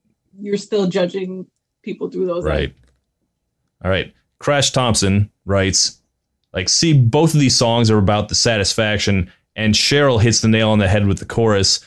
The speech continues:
Speaker 2: whereas Jewel, on the other hand, can barely even approach a point. The song just kinda meanders around a lot of stuff that is, like, maybe frustrating,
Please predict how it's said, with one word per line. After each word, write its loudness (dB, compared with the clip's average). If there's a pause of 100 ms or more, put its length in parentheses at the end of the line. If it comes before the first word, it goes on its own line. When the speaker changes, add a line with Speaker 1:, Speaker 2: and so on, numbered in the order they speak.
(280)
Speaker 2:
whereas 2
Jewel, 4
on 2
the 2
other 4
hand, 2
can 4
barely 4
even 2
approach 0
a 2
point. 0 (340)
The -12
song 0
just 0
kinda 2
meanders 2
around 2
a 2
lot 0
of -2
stuff -2
that 0
is, 2
like, -2 (520)
maybe -2
frustrating, 2